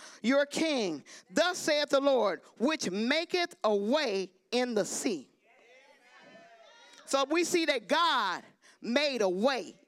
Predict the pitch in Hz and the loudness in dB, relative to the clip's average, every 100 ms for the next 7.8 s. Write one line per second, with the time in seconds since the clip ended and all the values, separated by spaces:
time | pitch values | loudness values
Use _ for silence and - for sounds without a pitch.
0 | - 262 226 165 185 - - 247 135 - | 0 0 0 -4 -4 -4 -4 -4 -6 -16
1 | _ - - - _ - 208 294 277 262 | _ -20 -20 -20 _ -10 -2 0 2 0
2 | 226 185 - - - 277 262 - 381 349 | -2 -6 -12 -12 -2 0 0 0 2 2
3 | 226 185 185 - - _ 285 262 220 208 | 0 0 -4 -8 -20 _ 0 2 0 0
4 | 269 277 220 196 240 254 185 135 160 - | 0 0 2 2 4 2 0 -2 -8 -12
5 | - _ - - - 262 254 254 247 233 | -18 _ -20 -20 -2 0 2 2 2 0
6 | 226 208 240 302 247 226 233 202 - 277 | 0 0 2 2 0 0 0 -2 0 0
7 | 247 214 202 262 240 202 196 160 | 0 -2 0 0 0 0 -2 -4